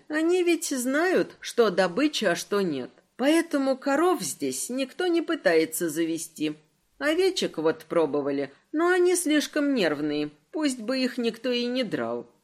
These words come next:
А вот коров так и вовсе за добычу считают. Мы же, мы и нужны не столько, чтобы кормить их, а чтобы приучать к себе". Томас молча поднял меня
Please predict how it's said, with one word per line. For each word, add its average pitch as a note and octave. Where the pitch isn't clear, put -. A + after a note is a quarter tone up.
А C4
вот C4
коров E4
так F#4
и F#4+
вовсе A#3
за G3
добычу F#3+
считают. E3
Мы D4+
же, D3+
мы E4
и -
нужны D4+
не G#3
столько, A3
чтобы F#3+
кормить A3+
их, -
а -
чтобы C4
приучать B3+
к -
себе". E3+
Томас F#4
молча F4
поднял F3+
меня E3